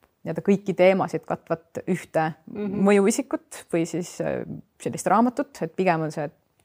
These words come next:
Speaker 1: nii, räägime toidust, siis need on need toiduteemaga seotud, äh, eksperdid, filmid, raamatud.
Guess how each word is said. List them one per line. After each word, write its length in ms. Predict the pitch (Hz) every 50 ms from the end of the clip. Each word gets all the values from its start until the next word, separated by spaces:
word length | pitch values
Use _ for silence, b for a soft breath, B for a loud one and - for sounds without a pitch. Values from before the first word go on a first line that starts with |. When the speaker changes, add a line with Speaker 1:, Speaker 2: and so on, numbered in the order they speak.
| _ -
Speaker 1:
nii, 240 | 165 165 151 143 147
räägime 580 | 165 170 165 160 165 151 156 151 147 151 170 180
toidust, 460 | - 202 233 262 247 262 247 - - -
siis 160 | - - -
need 200 | 175 170 160 156
on 100 | 160 160
need 120 | - 160 _ _ _ _ _ _
toiduteemaga 1160 | - 160 165 165 160 156 - 160 160 165 156 151 147 151 147 - - - - - - - - 175
seotud, 540 | - 175 160 160 _ - 160 165 - - - B B B B B B B B
äh, 160 | 139 151 147 156
eksperdid, 460 | 160 160 - - 160 160 - 160 151
filmid, 360 | - - 165 165 160 151 147
raamatud. 440 | - 156 151 147 - - - - -